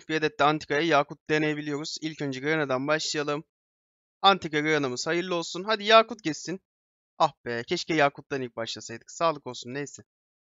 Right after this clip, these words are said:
Şöyle şu arkadaşa da bir paket cesaret pelerini satıyoruz. Hayırlı olsun. Evet, bu arkadaşa da dört yüz yirmiye bir won'dan sattık. Hayırlı olsun. Şöyle şu arkadaşa da dört yüz yirmiye bir won'dan sattık. Hayırlı olsun.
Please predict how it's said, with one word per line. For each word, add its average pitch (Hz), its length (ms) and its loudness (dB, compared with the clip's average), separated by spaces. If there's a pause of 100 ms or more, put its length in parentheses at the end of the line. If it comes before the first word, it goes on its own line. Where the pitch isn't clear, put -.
(380)
Şöyle 226 100 2
şu 277 140 6
arkadaşa 190 460 6
da 220 200 4
bir 240 100 -4
paket 208 440 -4
cesaret 185 360 2
pelerini 139 280 -4
satıyoruz. 175 540 -8
Hayırlı 170 280 -2
olsun. 185 320 -10 (680)
Evet, 190 220 4
bu 277 80 10
arkadaşa 214 460 8
da 147 160 4 (240)
dört 185 200 -2
yüz 156 140 -6
yirmiye 143 300 -2
bir 156 60 -6
won'dan 139 360 -4
sattık. 208 500 -4
Hayırlı 208 240 0
olsun. 196 340 -6 (560)
Şöyle 147 100 -8
şu - 180 4
arkadaşa 240 500 6
da 226 180 6
dört 196 220 -2
yüz 180 120 -10
yirmiye 175 360 -2
bir 165 80 -4
won'dan 127 380 -6
sattık. - 680 -4
Hayırlı 151 300 -2
olsun. 190 400 -8